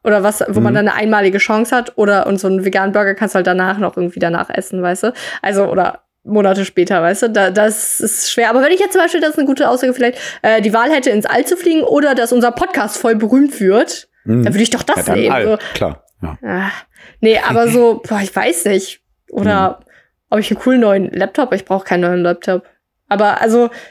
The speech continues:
Speaker 1: es ist mir wirklich nicht so wichtig. Und
Speaker 2: Nee,
Speaker 1: auch,
Speaker 2: ach.
Speaker 1: oder ob ich,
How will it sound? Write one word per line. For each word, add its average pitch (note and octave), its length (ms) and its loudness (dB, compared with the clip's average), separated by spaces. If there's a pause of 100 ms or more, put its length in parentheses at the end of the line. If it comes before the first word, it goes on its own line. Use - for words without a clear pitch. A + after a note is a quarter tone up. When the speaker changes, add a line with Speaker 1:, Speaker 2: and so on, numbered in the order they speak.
(800)
Speaker 1:
es C#4 180 0
ist F#4+ 140 0
mir G4+ 260 4
wirklich F#4+ 280 2
nicht C5 140 2
so A#4 440 0
wichtig. B3 220 2
Und B3 80 2
Speaker 2:
Nee, B3 80 2
Speaker 1:
auch, C4 240 2
Speaker 2:
ach. - 220 -8
Speaker 1:
oder D4 260 2
ob C#4+ 80 2
ich, F#4+ 240 -2